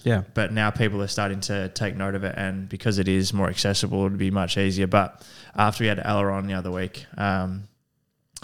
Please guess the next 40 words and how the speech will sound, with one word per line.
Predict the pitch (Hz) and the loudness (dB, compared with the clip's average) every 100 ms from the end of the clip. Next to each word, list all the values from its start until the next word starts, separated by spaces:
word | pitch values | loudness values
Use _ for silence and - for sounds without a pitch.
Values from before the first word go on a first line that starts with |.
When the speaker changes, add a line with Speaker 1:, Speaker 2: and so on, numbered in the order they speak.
| - - - | -20 -20 0
Speaker 2:
even | 110 113 113 | 4 4 2
before, | - 113 107 | -2 -2 -2
I | 107 | 0
know, | 113 120 | 2 2
like, | 123 127 | 2 0
before | 123 - 104 | -4 -2 0
I, | 101 95 | -2 -4
like, | 107 104 | -6 -2
when | 113 | 0
I | 110 | 2
actually | 98 107 117 92 | 0 -2 -4 -4
do | 95 92 | -4 -4
sleep, | 95 92 | -6 -8
'cause | - 95 | -6 -4
Danielle | 107 101 98 | -2 0 -2
is | 98 | -2
always | 95 98 | -2 -2
like, | 95 101 | -4 -8
"Fuck, | - 101 - | -12 -10 -8
you | |
just | 95 101 - - | -6 -4 -4 -2
sleep | - 101 | 0 2
with | 104 | 2
your | 98 | 2
mouth | 95 95 - | 2 0 -4
open." | - 98 | -6 -6
I'm | 95 | -6
like, | 95 - | -8 -12
"Great, | - 87 - - | -6 -4 -2 2
I'm | |
Speaker 1:
Like | 107 | 4
Speaker 2:
gonna | 104 | 4
have | - | 4
to | |
try | 117 | 4
Speaker 1:
snoring? | 107 104 | 6 6
Speaker 2:
this | 101 | 4
fucking | - 98 98 95 | 0 -4 -4 -6
tape." | 98 98 110 | -6 -4 0
Hey? | 113 | 0